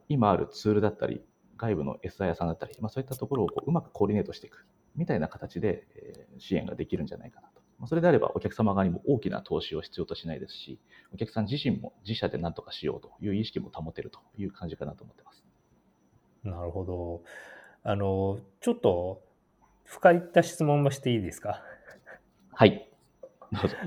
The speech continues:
Speaker 2: あの、こういうお話って、やっぱり結構透明化みたいなところが重要になってくるのかなと思っていて、
Speaker 1: はい。
Speaker 2: コンサルってやっぱり値段が見えないとか、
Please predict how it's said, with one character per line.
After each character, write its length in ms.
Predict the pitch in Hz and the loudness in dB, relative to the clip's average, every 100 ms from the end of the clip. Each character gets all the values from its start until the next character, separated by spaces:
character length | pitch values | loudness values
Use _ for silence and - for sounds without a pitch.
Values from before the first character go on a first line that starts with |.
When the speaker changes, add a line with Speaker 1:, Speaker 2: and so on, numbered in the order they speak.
| - | 2
Speaker 2:
あ 160 | 123 | 6
の、 140 | 117 104 | 8 6
こ 220 | - 247 | 6 6
う 60 | 269 | 8
い 60 | |
う 300 | 330 339 320 | 10 10 10
お 120 | - | 8
話 300 | - 226 214 | 4 0 -2
っ 40 | - | -6
て、 460 | - 214 139 107 - | 2 6 8 6 2
や 80 | - | 2
っ 20 | |
ぱ 120 | 240 | 2
り 80 | 202 | 0
結 140 | - - | -4 0
構 140 | 117 | 2
透 300 | - 156 196 | 4 4 6
明 180 | 202 208 | 4 0
化 160 | 208 202 | 0 -2
み 160 | 208 | 2
た 100 | 190 | 2
い 60 | 113 | 2
な 80 | 107 | 0
と 100 | 107 | 0
こ 100 | 104 | 2
ろ 60 | |
が 100 | 92 | 2
重 140 | 95 104 | 2 2
要 120 | 101 | 2
に 40 | |
な 100 | 107 | 0
っ 20 | 104 | -4
て 80 | |
く 80 | - | -6
る 80 | 90 | -8
の 80 | 87 | -6
か 80 | 95 | -4
な 140 | 92 | -4
と 120 | 90 | -6
思 140 | 82 85 | -10 -12
っ 20 | |
て 240 | - - | -14 -12
い 60 | 85 | -10
て、 360 | - 120 107 | -2 0 2
Speaker 1:
は 80 | 95 | 2
い。 60 | 160 | 0
Speaker 2:
コ 160 | - 170 | 2 2
ン 60 | |
サ 140 | 170 175 | 4 2
ル 80 | |
っ 100 | 175 | 2
て 80 | 175 | 2
や 60 | 170 | 4
っ 20 | |
ぱ 140 | 170 | 6
り 260 | 135 98 92 | 6 4 2
値 140 | 98 | 4
段 160 | 131 147 | 6 6
が 100 | 139 | 4
見 100 | 135 | 2
え 100 | 131 | 0
な 100 | 90 | -2
い 80 | 80 | -6
と 140 | 87 | -10
か、 440 | - 92 92 85 | -4 0 2 0